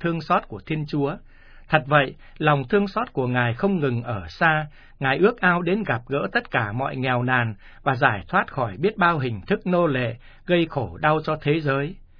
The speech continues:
Ngài muốn tới với các vết thương của từng người để chữa lành chúng.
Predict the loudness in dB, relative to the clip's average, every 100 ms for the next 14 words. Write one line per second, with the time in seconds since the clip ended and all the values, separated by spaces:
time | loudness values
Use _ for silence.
0 | -20 -18 -2 2 4 2 2 4 4 4
1 | 0 -4 -2 0 0 0 2 2 -2 -4
2 | -2 0 0 0 -2 -4 -6 -6 -4 -2
3 | -2 -4 -6 -4 -4 -4